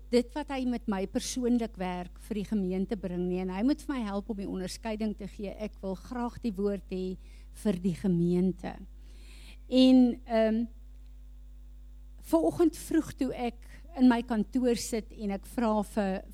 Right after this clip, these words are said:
Vader, eh, "Wat is op u hart? As, as dit u sal behaag,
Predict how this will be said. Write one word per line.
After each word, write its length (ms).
Vader, 480
eh, 280
"Wat 180
is 160
op 120
u 120
hart? 280
As, 360
as 200
dit 340
u 100
sal 260
behaag, 680